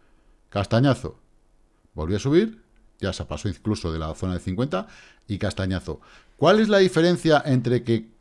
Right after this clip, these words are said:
tocó la primera vez y la última en el precio? ¿Vale? La primera vez fue, a ver, aquí, yo creo que un diez por ciento por ahí, ¿no? Pues un catorce.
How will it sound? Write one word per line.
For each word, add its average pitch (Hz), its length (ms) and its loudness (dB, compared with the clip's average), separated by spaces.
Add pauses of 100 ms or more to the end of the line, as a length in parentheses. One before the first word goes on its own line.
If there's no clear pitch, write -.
tocó 110 240 2
la 156 140 4
primera 127 260 2
vez 131 300 0
y 113 100 2
la 110 100 4
última 113 360 2
en 92 60 0
el 92 100 0
precio? 165 420 -2 (600)
¿Vale? 135 200 -10
La 73 200 -6
primera 80 380 -6
vez 123 240 -6
fue, 117 640 -6
a 87 80 -10
ver, 113 220 -8 (140)
aquí, 135 500 -8 (880)
yo 87 100 -6
creo 85 180 -6
que 85 80 -12 (120)
un 87 140 -6
diez 76 140 -8
por - 140 -20
ciento 101 240 -10
por 92 120 -8
ahí, 80 100 -10
¿no? 123 180 -12 (1300)
Pues - 160 -12
un 98 80 -6
catorce. - 440 -4